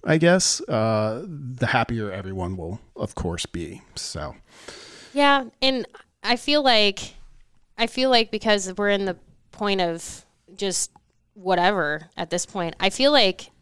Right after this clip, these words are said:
Speaker 2: as, before we get to the exciting conclusion of this, I guess I could break a little bit of news and tell people another reason why I was really excited about Saturday.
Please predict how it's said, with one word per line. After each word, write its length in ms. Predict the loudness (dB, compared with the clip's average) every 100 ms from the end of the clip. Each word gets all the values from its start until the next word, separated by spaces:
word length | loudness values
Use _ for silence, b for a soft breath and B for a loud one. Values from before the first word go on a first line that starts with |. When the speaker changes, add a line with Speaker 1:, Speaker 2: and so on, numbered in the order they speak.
| _ -10
Speaker 2:
as, 280 | -4 -4 -6 _
before 800 | -6 -6 -2 6 8 8 6 0 -4
we 120 | -2
get 560 | 2 2 0 -2 -6 -10 _ _
to 160 | -4
the 120 | -2 -2
exciting 460 | 0 0 0 -2
conclusion 520 | -8 -10 -8 -10 -8
of 100 | -10
this, 280 | -8 -8 -10 -14 _
I 120 | -2
guess 240 | 2 2 0
I 40 |
could 180 | -2 -4
break 260 | -2 -2 -4
a 40 |
little 300 | -4 2 2
bit 160 | 2 -2
of 80 |
news 400 | -4 -6 -6 -8
and 160 | -10 -6
tell 140 | -6
people 340 | -6 -6 -6 -4
another 320 | -2 0 0
reason 260 | 0 -4 -6
why 160 | -8
I 40 | -8
was 120 | -10
really 200 | -8 -8
excited 340 | -6 -6 -6
about 260 | -8 -10 -8
Saturday. 460 | -10 -10 -10 -12